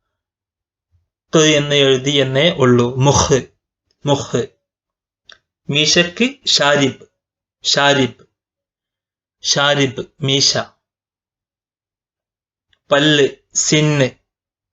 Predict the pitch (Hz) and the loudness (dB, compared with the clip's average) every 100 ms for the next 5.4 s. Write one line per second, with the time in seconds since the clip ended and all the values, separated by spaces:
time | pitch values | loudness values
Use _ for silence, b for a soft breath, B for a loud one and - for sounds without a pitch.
0 | _ _ _ - - 147 147 160 170 151 | _ _ _ -6 -2 -2 0 2 2 0
1 | 139 135 135 - 127 131 131 202 196 123 | 0 -2 -2 0 0 2 2 0 0 -2
2 | 123 135 147 - 127 123 120 123 - - | 2 0 0 -2 0 0 -2 -6 -8 -2
3 | 139 135 131 117 _ _ _ _ _ _ | 0 0 -2 -6 _ _ _ _ _ _
4 | _ _ _ _ _ _ _ _ _ - | _ _ _ _ _ _ _ _ _ 0
5 | 151 151 135 - | 0 0 -2 -4